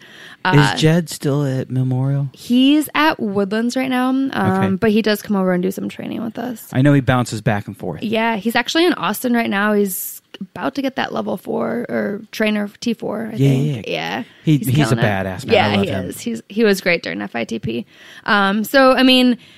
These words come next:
Speaker 1: I feel like we were so determined, we wanted it so badly that we stuck with it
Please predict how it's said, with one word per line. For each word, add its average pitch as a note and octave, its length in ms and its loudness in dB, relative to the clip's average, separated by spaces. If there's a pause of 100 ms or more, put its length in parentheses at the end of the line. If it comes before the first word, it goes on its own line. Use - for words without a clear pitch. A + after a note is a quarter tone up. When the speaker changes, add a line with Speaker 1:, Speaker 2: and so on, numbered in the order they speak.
(540)
Speaker 1:
I A#3+ 60 4
feel C4 240 4
like C4 200 4
we A3+ 360 2
were G#3+ 160 4
so G3+ 280 4
determined, G3+ 540 2
we G3+ 60 2
wanted F#3+ 300 0
it - 20 -10
so G3 180 0
badly G3 460 2
that G#3+ 160 2
we F#3 100 2
stuck F#3+ 340 -6
with G3 220 -4
it B3 220 0